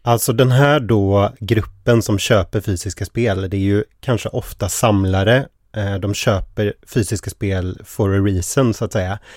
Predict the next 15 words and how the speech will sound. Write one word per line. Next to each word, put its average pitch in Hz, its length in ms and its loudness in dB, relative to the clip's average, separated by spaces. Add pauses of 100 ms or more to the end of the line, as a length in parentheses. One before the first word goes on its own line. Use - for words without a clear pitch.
(320)
De, 104 640 4
eh, 104 360 4 (180)
kan 117 220 0
också - 340 -4
då 98 220 -2
bli 90 420 -2
ganska 98 280 -2
högljudda. 98 600 0 (160)
De 107 200 0
är 104 60 2
dedikerade 95 1080 -2
gamers 110 600 -2
ofta. 107 400 -6 (480)
Så - 140 -2
att 107 140 -2